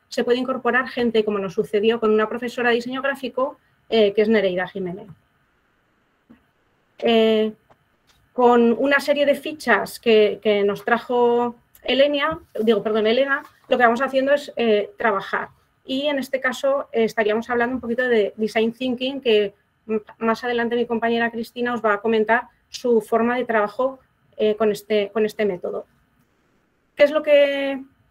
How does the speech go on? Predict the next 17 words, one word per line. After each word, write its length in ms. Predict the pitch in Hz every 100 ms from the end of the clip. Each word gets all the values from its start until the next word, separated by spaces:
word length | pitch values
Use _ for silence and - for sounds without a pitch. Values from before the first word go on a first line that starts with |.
| _
fuimos 300 | - 285 277
haciendo 300 | 269 269 226
a 60 | 220
través 260 | 220 214
de 60 | 208
estas 280 | 208 202 -
fichas? 420 | 208 - 196 - _ _
Organizar 720 | - 247 247 240 - 277 226 - _ _
toda 220 | 277 277
la 80 | 294
información 680 | 294 285 269 254 269 254 247
que 100 | 233
teníamos, 520 | 240 247 277 294 294
que 180 | 240 240
era, 240 | 214 185 _ _ _ _
eh, 400 | - 226 220 214 220
algo, 540 | 240 254 277 294 294